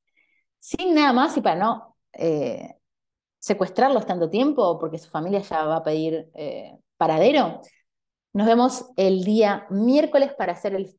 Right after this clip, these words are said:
feedback de la figura completa y cerrar nuestro módulo de anatomía de la figura completa de la Escuela Online año dos, y luego empezamos con teoría y práctica de el color y, eh,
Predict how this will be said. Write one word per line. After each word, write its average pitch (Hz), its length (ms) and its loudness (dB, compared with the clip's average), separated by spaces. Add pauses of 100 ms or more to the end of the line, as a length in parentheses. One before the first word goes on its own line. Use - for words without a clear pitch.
feedback 254 400 -4
de 170 100 0
la 170 160 -2
figura 190 360 -6
completa 247 540 -4
y 202 80 -16
cerrar 247 600 -4
nuestro 202 320 -12
módulo 208 640 -2
de 185 360 -4
anatomía 220 560 -2
de 240 40 0
la 220 120 -4
figura 202 240 -6
completa 190 500 -6
de 180 100 -4
la 170 60 -6
Escuela 190 320 -8
Online 180 300 -10
año 214 260 -2
dos, 349 240 -2 (240)
y 208 120 -6
luego 262 360 2
empezamos 214 560 -8 (100)
con 220 420 -8 (380)
teoría 247 480 4
y 262 100 -2
práctica 269 720 -2
de 185 420 -6
el 262 240 -2
color 226 560 -6
y, 220 340 -12 (380)
eh, 160 280 -10